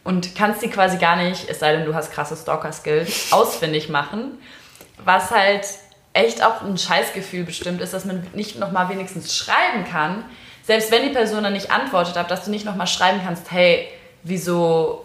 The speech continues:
hast du jetzt keinen Bock mehr auf mich oder woran hat's gelegen?“ oder sowas, sondern du einfach gar keine Möglichkeiten hast, diese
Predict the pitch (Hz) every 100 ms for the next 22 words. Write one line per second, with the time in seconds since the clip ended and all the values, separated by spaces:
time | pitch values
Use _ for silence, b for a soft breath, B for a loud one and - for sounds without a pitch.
0 | - 175 175 165 165 - 165 180 143 208
1 | 190 202 190 190 - 165 160 160 170 160
2 | 165 160 - - 180 - 180 240 247 220
3 | 185 180 185 175 175 180 B B B B
4 | - 196 190 185 185 - 180 - 214 220
5 | 208 - 208 214 - 233 226 196 208 -
6 | 190 190 190 - 196 185 190 190